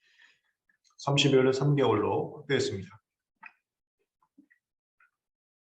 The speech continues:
재심사 청구 대상 확대했어요. 과거에는 거절 결정 받은 후에만 재심사 청구 가능했었는데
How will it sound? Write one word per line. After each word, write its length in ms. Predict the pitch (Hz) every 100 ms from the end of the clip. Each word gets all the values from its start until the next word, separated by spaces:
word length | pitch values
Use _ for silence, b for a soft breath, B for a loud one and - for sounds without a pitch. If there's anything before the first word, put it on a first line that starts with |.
| _ _ _ - -
재심사 320 | 127 165 170
청구 240 | - 160 151
대상 280 | 139 127
확대했어요. 560 | 123 135 123 127 110 113
과거에는 420 | 120 127 135 135
거절 280 | 131 110 147
결정 200 | 147 147
받은 220 | 120 123
후에만 340 | 123 170 165 143
재심사 240 | 120 123
청구 200 | 123 127
가능했었는데 640 | 113 107 110 110 113 110